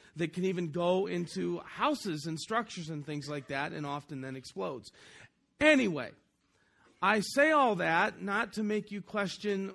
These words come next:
my worthiness to be up here talking, um, but to say that every now and then something comes into your life, a bit of information,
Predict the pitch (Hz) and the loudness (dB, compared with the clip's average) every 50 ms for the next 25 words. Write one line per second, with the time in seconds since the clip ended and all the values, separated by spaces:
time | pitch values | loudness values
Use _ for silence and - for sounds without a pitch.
0 | 190 180 175 180 175 175 170 175 175 165 165 180 190 202 196 175 190 185 180 165 | -10 -6 -4 -2 0 0 0 -2 -2 -4 -4 -4 -2 -2 -2 -2 -2 -4 -4 -4
1 | - - 175 151 175 175 180 196 196 - 185 190 180 170 160 165 175 - - 208 | -6 -8 -8 -6 -4 -2 -2 -2 -2 -2 -2 -2 0 0 -2 -2 -6 -6 -2 0
2 | 254 269 233 - 190 185 190 202 190 - - - - - - - - - 196 196 | 0 0 0 0 -2 -2 -2 -4 -6 -10 -16 -20 -20 -20 -20 -12 -4 0 2 2
3 | 202 202 202 196 190 196 175 165 226 233 - - 226 202 - - 233 226 226 220 | 2 2 2 -2 -4 -8 -6 -2 -2 -2 -2 -2 -4 -6 -4 -2 0 0 0 0
4 | 214 175 208 202 202 233 254 254 311 320 311 269 262 262 277 277 247 214 190 185 | 0 -2 -2 -2 0 -2 -2 -2 -4 -4 -2 -2 0 0 0 0 0 0 0 0
5 | 190 190 190 - - 226 233 247 240 240 277 254 208 208 220 208 180 170 202 214 | -2 -2 -2 -4 -2 -2 -2 -2 -2 -2 -4 -6 -4 -4 -4 -4 -4 -4 -2 -2
6 | 214 - - 196 202 202 202 190 185 196 196 175 160 175 180 - 175 151 147 196 | -4 -4 -6 -6 -6 -4 -4 -2 -2 0 0 0 0 -2 -4 -6 -8 -8 -6 -4
7 | 208 208 185 180 202 196 185 - 202 190 180 180 190 190 196 - - - 196 196 | -4 -4 -4 -4 -6 -8 -8 -8 -8 -6 -4 -2 -2 -2 -4 -4 -6 -6 -6 -4
8 | 196 196 190 190 185 | -4 -4 -6 -6 -10